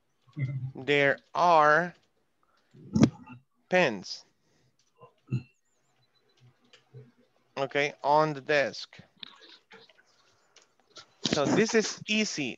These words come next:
Speaker 2: This is easy. Countables.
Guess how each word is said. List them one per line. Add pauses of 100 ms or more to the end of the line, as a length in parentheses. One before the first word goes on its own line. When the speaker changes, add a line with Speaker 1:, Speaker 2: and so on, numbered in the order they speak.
Speaker 2:
This (100)
is
easy. (600)
Countables.